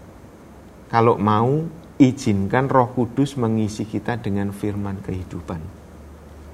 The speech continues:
Nikmati prosesnya bersama Tuhan.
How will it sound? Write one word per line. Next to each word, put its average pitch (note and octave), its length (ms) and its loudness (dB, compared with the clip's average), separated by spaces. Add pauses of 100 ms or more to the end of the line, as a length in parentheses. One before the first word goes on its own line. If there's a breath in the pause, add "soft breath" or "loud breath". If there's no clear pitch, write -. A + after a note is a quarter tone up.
(680 loud breath)
Nikmati A2 640 2
prosesnya A#2 720 0
bersama F#2 400 0
Tuhan. E2+ 400 -2